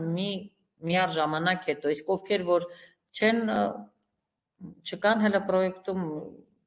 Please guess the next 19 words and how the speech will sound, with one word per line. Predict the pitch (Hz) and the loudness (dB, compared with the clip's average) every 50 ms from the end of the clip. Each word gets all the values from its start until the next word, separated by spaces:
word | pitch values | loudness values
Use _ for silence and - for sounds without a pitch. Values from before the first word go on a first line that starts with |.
| _ _ _ - | _ _ _ -8
խնդրեմ, | - 160 160 160 - 190 190 190 165 | -6 -6 -6 -2 0 0 2 2 2
համեցեք, | 165 151 151 156 160 160 160 - - - 190 196 196 - - - - - - _ _ | 2 2 4 4 4 2 2 0 0 2 2 2 0 -2 -8 -16 -18 -20 -20 _ _
անպայման | - 156 165 165 160 170 160 160 165 165 160 160 151 | 0 2 2 2 4 4 4 4 4 2 2 0 0
համեցեք, | 151 147 147 147 147 143 - - 180 175 - - | 0 0 0 0 -2 -2 0 -2 -2 -2 -2 -6
շտապեք, | - - 156 156 156 156 156 170 180 180 175 - | -2 2 2 2 2 2 2 2 2 2 0 -2
մի | 160 156 151 | -6 -6 -4
то, | 156 156 151 | -4 -6 -6
что | 156 - 147 147 139 - - - - - _ _ _ _ _ _ _ _ _ _ _ _ - | -6 -4 -2 -2 -2 -2 -4 -8 -14 -18 _ _ _ _ _ _ _ _ _ _ _ _ 0
համեցեք, | 147 143 143 139 135 131 - - 135 127 131 - | 2 2 2 2 0 0 0 0 -2 -2 -2 -6
շտապեք, | - - - 165 160 165 160 151 131 131 - - - | -4 0 2 4 4 4 2 2 0 0 -2 -8 -16
շտապեք, | - - - 151 147 151 196 208 208 208 | -10 0 2 2 2 4 2 0 2 4
որովհետև | 170 165 165 165 160 165 165 165 165 170 156 165 160 - - - - - - _ _ _ _ _ | 6 6 6 6 6 4 4 4 4 2 2 0 -4 -12 -16 -18 -20 -20 -20 _ _ _ _ _
այս | - - 170 170 170 - | -2 0 2 2 2 2
կուրսը | - 190 180 165 - - 170 156 147 | 2 2 2 2 2 2 4 4 4
միշտ | 156 165 185 185 - - - | 4 2 2 0 0 -2 -4
չի | 233 214 | -4 -2
սենց | - - 220 214 208 - | 0 2 2 2 0 0
լինելու, | 208 202 202 208 208 208 202 196 196 202 202 | -2 -2 0 2 2 2 2 2 2 2 4
հա։ | 190 190 196 | 4 4 4